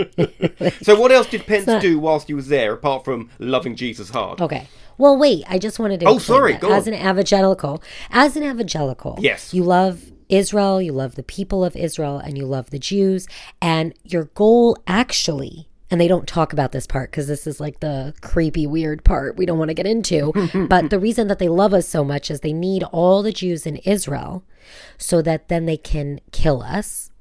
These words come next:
Speaker 2: Either you're gonna be saved by Jesus,
Speaker 1: Yeah, go
Speaker 2: the
Speaker 1: on.
Speaker 2: second coming will happen, all the Jews are here, the second coming happens, Jesus or whatever comes back,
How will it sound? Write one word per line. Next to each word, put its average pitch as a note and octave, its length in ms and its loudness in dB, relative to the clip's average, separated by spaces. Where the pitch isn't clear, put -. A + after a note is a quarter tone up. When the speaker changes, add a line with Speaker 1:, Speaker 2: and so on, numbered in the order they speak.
Speaker 2:
Either E4 300 6
you're B3+ 160 0
gonna G#3 140 2
be F3+ 100 -2
saved E3+ 300 2
by D3+ 120 -4
Jesus, C#4 600 0
Speaker 1:
Yeah, G#2+ 420 -2
go E3+ 140 0
Speaker 2:
the G3+ 80 6
Speaker 1:
on. C#3+ 100 8
Speaker 2:
second C#3 180 0
coming E3 400 0
will D3+ 120 2
happen, C4+ 520 4
all B3 220 0
the C#4+ 100 0
Jews G3+ 240 -4
are D3+ 80 -2
here, C4 400 2
the F#3+ 80 -2
second F3 380 -4
coming C#3 360 -6
happens, A#3 500 0
Jesus F#3 560 0
or C#3+ 480 0
whatever E3+ 580 0
comes D3 280 -6
back, A#3+ 360 0